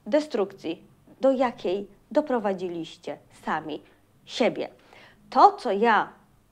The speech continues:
wam przekazuję w filmach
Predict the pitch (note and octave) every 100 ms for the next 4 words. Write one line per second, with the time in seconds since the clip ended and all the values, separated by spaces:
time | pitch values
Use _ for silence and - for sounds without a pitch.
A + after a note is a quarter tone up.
0 | _ _ - A3 G#3 G3+ A#3+ B3 A#3 G3
1 | A3 E3+ C#3 - _ - - - C#4 A#3+
2 | G3+ E3+ - -